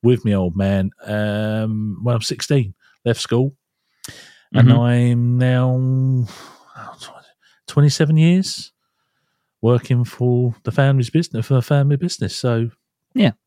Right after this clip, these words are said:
Speaker 1: yes, I've done that ever since. So it's a bit of a, bit of a duller story for me 'cause
Speaker 2: <laughs>
Speaker 1: I didn't, you know, I, because I wanted the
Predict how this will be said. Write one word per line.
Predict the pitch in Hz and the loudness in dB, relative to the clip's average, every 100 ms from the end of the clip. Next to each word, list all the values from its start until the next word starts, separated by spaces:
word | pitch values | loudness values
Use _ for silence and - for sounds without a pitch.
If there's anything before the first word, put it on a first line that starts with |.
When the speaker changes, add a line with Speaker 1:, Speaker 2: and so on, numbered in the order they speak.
| - | -2
Speaker 1:
yes, | 175 - | 0 0
I've | 104 90 | -2 0
done | 123 131 | 2 2
that | 131 | 0
ever | 117 135 | -2 -2
since. | 139 165 113 - | 0 0 0 -2
So | |
it's | 120 | -2
a | 139 | 0
bit | 143 | 0
of | 117 | 2
a, | 110 - - | 0 -4 -4
bit | 147 | 0
of | 120 | 0
a | |
duller | 107 131 123 | 2 2 0
story | - 160 151 98 | 0 2 2 0
for | - | -4
me | 95 127 | -2 -2
'cause | 135 127 117 - - _ _ - | 0 0 0 -4 -14 _ _ -12
Speaker 2:
<laughs> | - 135 110 _ _ 113 | 0 0 0 _ _ 0
Speaker 1:
I | 113 | 2
didn't, | 101 113 110 113 | 2 0 0 0
you | |
know, | 117 107 113 | 0 2 0
I, | 107 - _ _ 110 107 | -2 -6 _ _ _ _
because | 113 - 120 101 - - - | -8 0 0 0 -6 -8 -2
I | |
wanted | 110 110 110 101 - | 2 2 2 0 0
the | 117 110 | 2 2